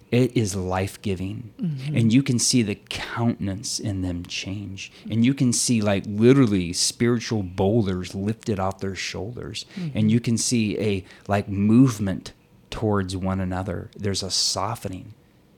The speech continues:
Speaker 1: And there's, there's, like, literally you can see, like, this spirit, like, bringing about love and joy once again in a marriage that was all about hate and anger.
Speaker 2: Mm-hmm.
Speaker 1: Um, and so it's incredible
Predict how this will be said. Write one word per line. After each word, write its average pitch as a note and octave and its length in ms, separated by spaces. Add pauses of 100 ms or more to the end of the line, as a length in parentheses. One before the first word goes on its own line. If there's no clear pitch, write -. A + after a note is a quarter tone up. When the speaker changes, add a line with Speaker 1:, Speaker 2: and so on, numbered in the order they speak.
(160)
Speaker 1:
And G2+ 200
there's, F#2+ 200
there's, G2+ 300
like, G2+ 200
literally G#2+ 440
you F#2+ 120
can F2+ 180
see, G2+ 300
like, F2+ 180
this F#2 160
spirit, G2+ 580 (380)
like, F#2 420
bringing G2+ 420
about F#2+ 440 (400)
love G2 460
and F2+ 180
joy F#2+ 640
once F#2+ 240
again F#2 500
in G2+ 140
a F#2+ 60
marriage F#2 480
that F2 120
was F#2 160
all F#2 160
about F2+ 320
hate - 500
and G2 160
anger. F#2+ 440 (200)
Speaker 2:
Mm-hmm. C#3+ 500
Speaker 1:
Um, G2 420
and G2+ 100
so A2 160
it's G2 220
incredible G2 800